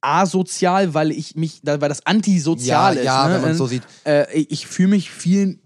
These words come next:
Speaker 1: Menschen überlegen und dadurch, ähm, würde ich auch sagen, dafür hasse ich mich.
Speaker 2: Ja.
Speaker 1: Also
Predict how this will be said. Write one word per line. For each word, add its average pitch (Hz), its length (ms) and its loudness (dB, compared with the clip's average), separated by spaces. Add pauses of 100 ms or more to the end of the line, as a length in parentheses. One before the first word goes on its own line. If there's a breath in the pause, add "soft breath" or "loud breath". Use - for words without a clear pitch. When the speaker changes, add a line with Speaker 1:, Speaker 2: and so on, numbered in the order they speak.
(100)
Speaker 1:
Menschen 156 500 -2
überlegen 127 760 0 (840)
und 135 380 -4
dadurch, 127 580 -2
ähm, 113 540 -4 (1500 soft breath)
würde 160 160 2
ich - 160 -2
auch 185 140 2
sagen, 127 300 -2
dafür 139 320 -2
hasse 143 180 -4
ich 110 100 -12
mich. 98 240 -14 (180)
Speaker 2:
Ja. 101 120 -10
Speaker 1:
Also 90 100 -12